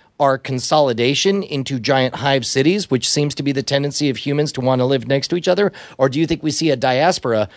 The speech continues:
where everybody all of a sudden moves so far out and they all find their own five acres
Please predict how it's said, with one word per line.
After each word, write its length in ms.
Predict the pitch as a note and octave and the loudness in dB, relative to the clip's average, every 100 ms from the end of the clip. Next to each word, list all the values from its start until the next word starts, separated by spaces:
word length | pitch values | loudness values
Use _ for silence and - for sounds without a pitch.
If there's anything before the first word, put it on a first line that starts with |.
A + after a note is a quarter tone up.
| - | -8
where 240 | A#2+ C3 D#3+ | 0 0 2
everybody 480 | D#3 E3 D3 C#3+ C#3 | 2 2 2 2 2
all 120 | C3+ | 0
of 60 | |
a 40 | C3 | 0
sudden 220 | D3+ C#3 | -2 0
moves 240 | C#3 A#2+ | -2 -2
so 400 | - - G#3+ G3+ | -4 -4 2 2
far 280 | F3 F#3+ E3 | 2 2 4
out 220 | D#3+ C#3+ | 4 2
and 100 | C3+ | 0
they 80 | C3 | -2
all 200 | C#3+ F3 | 2 0
find 460 | - D#3+ D3+ D3 C#3 - - A#2+ | 0 0 2 0 -2 -14 -16 0
their 280 | C3+ C3+ | 0 2
own 220 | D#3+ E3 D#3+ | 2 2 2
five 340 | F3 D#3 C3+ | 2 2 4
acres 600 | D3 D3 C#3 A#2+ A#2 | 2 2 2 2 0